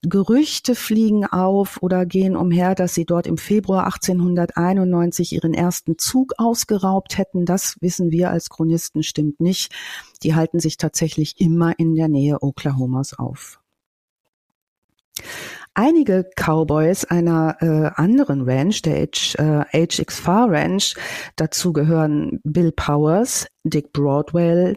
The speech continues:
Charlie Bryant und Bill Doolin, schließen sich ihnen an. Das heißt, die vergrößern ihre Gruppe, ähm, und Bob Dalton, das ist der wildeste der Brüder,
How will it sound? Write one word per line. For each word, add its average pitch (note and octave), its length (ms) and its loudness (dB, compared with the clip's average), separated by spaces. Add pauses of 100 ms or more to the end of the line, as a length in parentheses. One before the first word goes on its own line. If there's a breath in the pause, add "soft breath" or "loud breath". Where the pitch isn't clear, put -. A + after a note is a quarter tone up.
(160)
Charlie D3+ 400 0
Bryant D#3 920 0
und D#3 240 0
Bill D3 200 2
Doolin, G3 760 2 (360 loud breath)
schließen F#3 460 0
sich F3+ 240 -2
ihnen E3+ 300 2
an. A#2+ 220 -2 (920)
Das F#3 200 -2
heißt, A3 280 0
die G#3+ 80 2
vergrößern B3+ 680 2
ihre A#3 240 0
Gruppe, A#3 520 -2 (800 loud breath)
ähm, A3+ 680 0 (280)
und G#3 340 0
Bob A3+ 280 -2
Dalton, A#3+ 680 2
das G3+ 160 -4
ist - 240 -4
der F#3 240 2
wildeste F#3 500 2
der E3 160 0
Brüder, E3+ 640 0